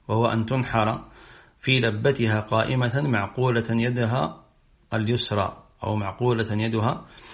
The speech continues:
اليسرى، وهذا فيه راحة لها وسرعة في إزهاق روحها. وفيه أن ابن عمر رضي الله عنهما لما رأى هذا الرجل يريد أن ينحرها مناخة،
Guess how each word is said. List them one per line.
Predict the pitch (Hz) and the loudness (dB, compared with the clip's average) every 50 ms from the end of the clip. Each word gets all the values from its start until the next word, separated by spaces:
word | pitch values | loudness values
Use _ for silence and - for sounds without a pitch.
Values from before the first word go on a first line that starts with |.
| - - - - - - - | -20 -20 -20 -20 -6 0 0
اليسرى، | 123 117 127 135 131 - 104 - - - | 2 4 4 2 2 0 -2 -4 -4 -2
وهذا | - 107 113 127 127 113 110 | 0 2 4 4 4 2 0
فيه | 104 - 131 127 117 101 107 107 | -2 -2 0 0 2 2 2 2
راحة | 117 127 123 104 98 101 101 | 2 2 2 2 0 -2 -4
لها | 104 101 101 107 113 117 131 143 | -4 -2 0 2 2 4 4 2
وسرعة | 131 110 104 - - 123 113 107 110 - 147 135 | 2 2 0 0 0 0 0 0 0 -2 -2 -2
في | 127 - 110 110 | -2 -2 -2 0
إزهاق | 104 95 110 117 120 - 127 143 175 - - - - - - - - - - _ - | 0 2 2 2 2 0 -2 -4 -4 -6 -8 -16 -20 -20 -20 -20 -20 -20 -14 _ 0
روحها. | 113 131 139 131 110 101 98 92 90 87 90 - - - | 4 4 4 4 2 0 -4 -6 -6 -6 -8 -10 -10 -8
وفيه | 110 104 117 147 147 135 131 | -6 -4 0 2 2 2 2
أن | 131 127 117 | 2 2 0
ابن | 107 110 120 | 0 0 0
عمر | 113 120 127 120 113 113 113 - - | 0 0 2 2 0 0 -2 -4 -6
رضي | 113 107 113 113 | -4 -2 0 0
الله | 107 113 110 107 101 | 0 2 2 0 0
عنهما | 101 120 123 117 113 107 | 0 0 0 2 2 2
لما | 113 127 135 127 117 113 | 0 0 0 0 2 2
رأى | 113 110 107 107 | 2 2 2 2
هذا | 113 127 127 113 | 2 2 2 0
الرجل | 113 113 120 110 110 107 | 0 0 0 0 0 0
يريد | 107 110 123 127 135 120 | 0 0 0 0 0 0
أن | 117 - | 0 -2
ينحرها | 110 104 - - 131 120 110 104 101 | -4 -4 -2 0 0 0 0 0 0
مناخة، | 107 107 113 123 120 - - - - - 101 | 0 0 2 2 0 0 -2 -6 -8 -8 -6